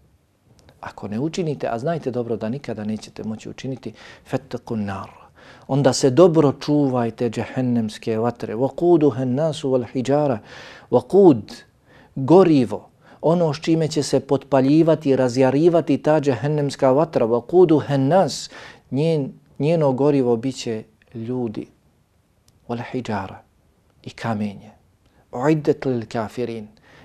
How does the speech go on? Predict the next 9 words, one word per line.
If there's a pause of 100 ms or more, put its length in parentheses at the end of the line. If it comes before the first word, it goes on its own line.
(140)
I
ta
džehennemska
vatra
već
je
pripremljena
za
nevjernike.